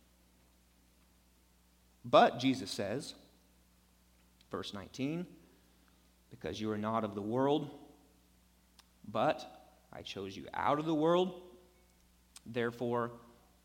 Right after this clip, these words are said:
the world hates you." You see, the primary cause for persecution is a disciple's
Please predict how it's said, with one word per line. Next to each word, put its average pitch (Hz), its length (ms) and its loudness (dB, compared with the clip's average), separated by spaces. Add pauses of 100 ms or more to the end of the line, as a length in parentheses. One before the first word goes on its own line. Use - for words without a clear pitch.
the 101 80 -8
world 98 260 -8
hates 110 320 -2
you." - 140 -12 (1200)
You - 80 -8
see, 147 120 -2
the 123 120 -2
primary 175 640 2
cause 131 440 4
for 120 140 -2
persecution 117 1120 -2
is 110 120 -4
a 107 120 0
disciple's 127 960 -2